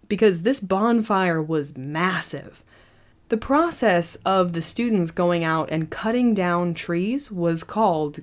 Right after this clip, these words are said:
cut, because each different step of the process had its own name. And now we've moved on to cut. They would have to travel about thirty to forty miles from campus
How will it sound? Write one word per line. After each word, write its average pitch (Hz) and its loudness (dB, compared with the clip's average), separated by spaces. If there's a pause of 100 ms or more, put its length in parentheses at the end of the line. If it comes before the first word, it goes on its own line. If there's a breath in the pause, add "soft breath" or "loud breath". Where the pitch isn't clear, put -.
(100)
cut, - -4 (260 loud breath)
because 185 0
each 247 -2
different 208 2
step - -2 (100)
of 170 0
the 170 -2
process 175 0
had 175 -2
its 165 -2
own 147 -2
name. 117 -10 (360)
And 185 0
now 160 0
we've 180 2
moved 170 0
on 151 -2
to 220 -6
cut. - -2 (640 soft breath)
They 269 6
would 359 4
have 262 -2
to 220 -2
travel 175 -4
about 160 -4
thirty 247 2
to 277 2
forty 208 2
miles 160 0
from 160 -2
campus 175 -4